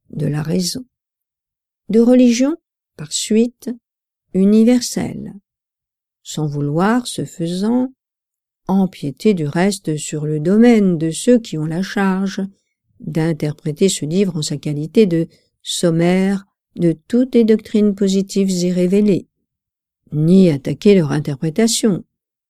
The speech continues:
qui se base sur la science. Ces derniers, au contraire, ne pourront que gagner,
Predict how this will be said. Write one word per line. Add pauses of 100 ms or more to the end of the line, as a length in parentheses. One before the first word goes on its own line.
qui
se
base
sur
la
science. (2500)
Ces
derniers,
au
contraire,
ne
pourront
que
gagner,